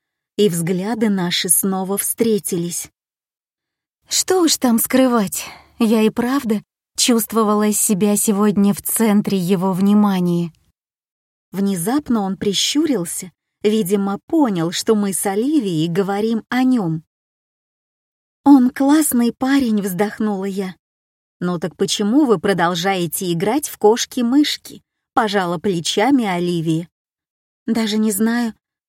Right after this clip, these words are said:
Понимаешь, если это не сработает, все запутается еще больше».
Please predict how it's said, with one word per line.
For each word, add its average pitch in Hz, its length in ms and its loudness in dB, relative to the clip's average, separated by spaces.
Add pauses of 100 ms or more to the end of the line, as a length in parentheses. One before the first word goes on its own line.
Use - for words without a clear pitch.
(120)
Понимаешь, 240 580 0
если 226 340 0
это 233 240 0
не 226 180 0
сработает, 240 720 2 (320)
все 254 380 -2
запутается 247 760 -2
еще 269 440 0
больше». 196 540 0